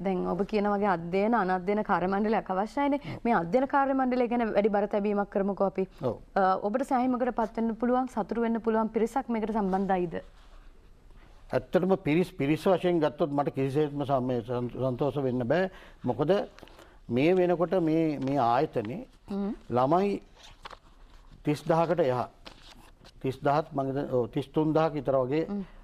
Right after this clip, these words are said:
Speaker 2: අ, පිරිසක් ඉන්නවා. නමුත් අපේ අධ්‍යයන කාර්ය මණ්ඩලයේ ඉන්නේ ළමයි දෙ-, අ, ම-, ම-, කාර්ය ම-, ඔය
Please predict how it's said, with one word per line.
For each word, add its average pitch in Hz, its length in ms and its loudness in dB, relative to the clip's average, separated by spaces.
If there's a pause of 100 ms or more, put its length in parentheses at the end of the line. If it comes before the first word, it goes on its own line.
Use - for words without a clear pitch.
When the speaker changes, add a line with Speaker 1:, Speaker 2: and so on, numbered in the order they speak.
(140)
Speaker 2:
අ, 117 280 -4 (140)
පිරිසක් 139 440 -2
ඉන්නවා. 127 380 0 (460)
නමුත් 147 340 2
අපේ 160 480 2 (480)
අධ්‍යයන 160 440 2
කාර්ය 151 280 2
මණ්ඩලයේ 123 560 0 (380)
ඉන්නේ 143 460 -2
ළමයි 123 480 -2 (440)
දෙ-, 117 240 -2
අ, 113 220 -2
ම-, 110 360 -4
ම-, 117 400 -4
කාර්ය 131 260 2
ම-, 135 80 0
ඔය 123 220 2